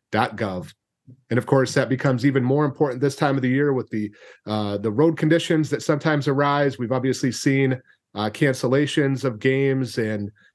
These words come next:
uh, some other things over, um, over the last few weeks. Uh, so make sure when you're driving to games, make sure you do it safely. Make sure you buckle up. Make sure you're attentive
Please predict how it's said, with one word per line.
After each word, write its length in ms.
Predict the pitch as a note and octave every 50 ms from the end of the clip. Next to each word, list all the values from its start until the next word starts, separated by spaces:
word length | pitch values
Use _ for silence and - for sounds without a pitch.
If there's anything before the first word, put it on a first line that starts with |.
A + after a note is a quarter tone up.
| _ _ -
uh, 200 | G2+ G#2+ G#2+ G#2+
some 220 | G#2+ - A#2 A#2
other 160 | B2+ C3+ C#3
things 440 | C3+ - C#3+ C#3 C3+ C3+ B2+ B2 -
over, 460 | B2+ A#2 B2+ B2 C3 B2+ B2 B2 B2
um, 300 | B2 A#2+ A#2+ A#2 A#2 - -
over 160 | C3+ C3 B2+
the 60 | B2+
last 320 | B2 B2+ C3 C3+ C3+ - -
few 160 | D3+ C3+ B2+
weeks. 400 | B2 C3+ C#3+ C#3 C#3 - - - - - - _ _ _ _ -
Uh, 160 | G#2 A2 A2
so 140 | - - B2
make 180 | B2 E3 E3+
sure 280 | E3 - F#3+ D#3 B2+ A#2
when 120 | A2+ A2
you're 120 | A#2+ C#3+ D3
driving 340 | B2+ D3 C#3+ D3 D3 D3
to 80 | C#3 C#3+
games, 520 | A#2 C3 B2+ B2+ B2+ B2+ B2+ B2 - - - _ _ _ _ _
make 160 | - A#2 A#2
sure 180 | - - - C3
you 80 | B2+
do 120 | B2+ B2+ B2+
it 80 | G#2+
safely. 400 | - - B2 A#2 A#2+ A#2 - B2
Make 160 | G#2+ A2 G#2 -
sure 180 | - - F#3
you 100 | F3+ E3
buckle 360 | C3 A2+ C#3 C3 B2+ - B2+
up. 200 | B2+ B2 A#2+ -
Make 180 | A2 A2 A2 G#2
sure 180 | - - D3 C3+
you're 120 | C3 B2
attentive 460 | A2+ A2 - C3+ B2 B2 B2 A#2 G#2+